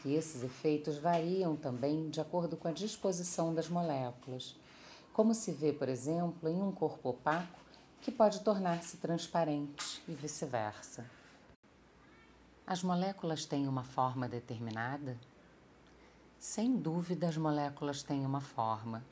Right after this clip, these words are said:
mas vós não podeis apreciá-las. Essa forma é constante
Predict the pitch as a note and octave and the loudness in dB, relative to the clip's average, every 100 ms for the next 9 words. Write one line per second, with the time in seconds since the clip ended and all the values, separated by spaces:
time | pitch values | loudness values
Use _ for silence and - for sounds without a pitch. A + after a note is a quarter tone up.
0 | - - - - - - C#3 C3+ B2 B2+ | -18 -18 -18 -18 -12 -2 0 2 4 4
1 | B2+ C#3 C#3 F3+ D3+ B2+ C3+ C3 C3+ - | 4 0 0 0 2 0 -2 -4 -4 -2
2 | B2+ A2+ G#2+ A2+ - - - - - - | -2 -4 -6 -8 -8 -12 -12 -20 -20 -20
3 | - - - - - - - - - - | -20 -20 -20 -20 -20 -20 -20 -20 -20 -20
4 | - - - - - - F3+ F3+ F3 - | -20 -20 -20 -20 -18 -4 -2 0 -2 2
5 | D3 C#3 C#3 C3 - B2 - - D#3 F3+ | 2 2 0 0 -2 -6 -6 -4 -2 -2
6 | - - - | -4 -8 -10